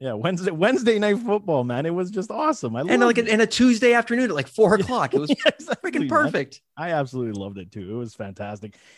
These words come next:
Speaker 1: Keeping with the N F L, man, we're hearing that Mister Roger Goodell, Commissioner Goodell, is saying that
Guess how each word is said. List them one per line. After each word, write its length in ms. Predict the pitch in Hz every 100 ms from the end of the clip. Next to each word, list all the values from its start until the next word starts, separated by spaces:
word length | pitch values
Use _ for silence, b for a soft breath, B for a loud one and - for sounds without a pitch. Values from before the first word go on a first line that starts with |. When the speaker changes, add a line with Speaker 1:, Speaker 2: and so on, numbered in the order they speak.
| b
Speaker 1:
Keeping 280 | - 226 240
with 100 | 226
the 140 | 202 208
N 100 | 202
F 140 | 190
L, 240 | 196 196
man, 260 | 190 196 196
we're 180 | 175 147
hearing 440 | 135 202 208 196
that 260 | 180 160 160
Mister 340 | 175 175 170
Roger 320 | 151 185 185
Goodell, 380 | 175 151 165 170
Commissioner 420 | 160 175 175 185
Goodell, 380 | 143 151 185 180
is 220 | 170 175
saying 320 | - 208 202 160
that 200 | 156